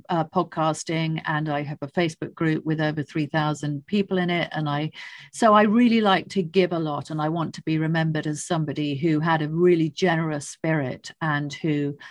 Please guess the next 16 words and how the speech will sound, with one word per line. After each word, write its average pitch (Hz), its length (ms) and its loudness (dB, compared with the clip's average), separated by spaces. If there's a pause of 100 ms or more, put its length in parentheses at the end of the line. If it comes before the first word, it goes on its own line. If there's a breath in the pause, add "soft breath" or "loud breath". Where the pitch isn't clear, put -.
(300 loud breath)
was 170 240 4
a 165 60 4
very, 156 320 4
very 139 360 -4
giving 151 420 -2
person, 135 540 -6
because 143 520 -6
that 147 260 2
matters 156 420 -4
to - 100 -8
me 143 160 -2
a 139 60 -2
lot. 139 320 -4
I, 143 240 -4
I 151 140 -2
think 156 360 -2